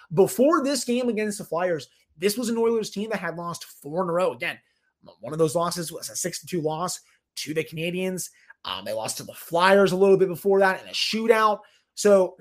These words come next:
you know, th-, this team is kinda hurting right now. They also lost to Columbus about a month ago in Edmonton. <clears throat> So they've lost to some bad teams. This is definitely a beatable team if you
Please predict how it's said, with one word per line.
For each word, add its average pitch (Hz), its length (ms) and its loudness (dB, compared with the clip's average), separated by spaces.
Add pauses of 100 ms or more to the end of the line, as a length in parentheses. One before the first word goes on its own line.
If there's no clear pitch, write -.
you 233 120 4
know, 180 120 4
th-, 233 200 6
this 240 220 -2
team 277 240 -8
is 240 140 -4
kinda 208 280 -2
hurting 175 280 -2
right 117 120 -12
now. 110 100 -16
They 110 80 -12
also 143 280 -8
lost 156 220 -4
to 151 60 -10
Columbus 202 680 0 (360)
about 202 180 6
a 202 60 2
month 208 220 -2
ago 208 320 0
in 190 140 -4
Edmonton. 202 680 -2
<clears throat> - 60 -20 (280)
So 185 220 0
they've 277 220 4
lost 294 300 -2
to 247 60 -6
some 220 160 -6
bad 196 240 -4
teams. 180 220 -16
This 196 220 -2
is 208 100 -2
definitely 202 400 -2
a 156 60 -10
beatable 175 440 -4
team 151 320 -12 (340)
if 143 180 -14
you 151 320 -4